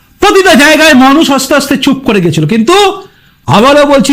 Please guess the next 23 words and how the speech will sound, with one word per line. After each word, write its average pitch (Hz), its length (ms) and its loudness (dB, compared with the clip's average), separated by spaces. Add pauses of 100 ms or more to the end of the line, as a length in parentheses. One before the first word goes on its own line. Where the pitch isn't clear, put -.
(120)
জীবন 247 280 2
কাঠি 233 220 0
ছুঁয়ে 226 260 0
দিলেন 208 260 0
শুভেন্দু 165 380 -2
অধিকারী, 123 300 -6 (380)
তাই 233 180 0
জেগে 233 280 2
উঠল 208 220 0 (580)
বাউরিয়া, 160 500 0 (580)
সেজে 285 280 0
উঠেছে 311 280 0
সবকিছু। 151 460 -4 (580)
আবারও 262 360 2 (120)
নতুন 311 300 2
দামে, 147 260 -2 (420)
বললে 220 240 0
বিশ্বাস 262 280 -4
করবেন 269 280 -2
না, 190 140 -2 (400)
আমার 233 280 0
গায়ের 214 340 2
লোম 240 220 2